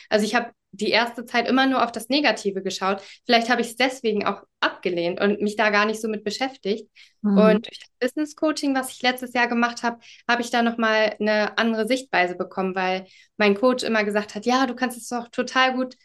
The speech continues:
Speaker 1: nutzen. Du musst einfach nur da sein und spiegelst die Menschen. Mehr brauchst du gar nicht. Und das war halt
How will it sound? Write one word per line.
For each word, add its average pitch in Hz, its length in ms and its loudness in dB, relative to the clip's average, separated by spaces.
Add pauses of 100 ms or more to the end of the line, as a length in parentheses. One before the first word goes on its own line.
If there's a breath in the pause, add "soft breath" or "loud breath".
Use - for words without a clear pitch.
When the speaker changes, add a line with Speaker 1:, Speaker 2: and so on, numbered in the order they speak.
(180)
Speaker 1:
nutzen. 302 380 2
Du 254 80 4
musst 294 180 4
einfach 285 280 2
nur 262 120 0
da 269 300 2
sein 269 280 -2
und 247 320 -4
spiegelst - 460 4
die 208 60 0
Menschen. 202 280 2
Mehr 226 140 4
brauchst 285 300 2
du 208 80 -8
gar 170 180 0
nicht. 175 300 -4
Und 190 260 -2 (240 soft breath)
das 285 220 2
war 262 80 4
halt 220 240 2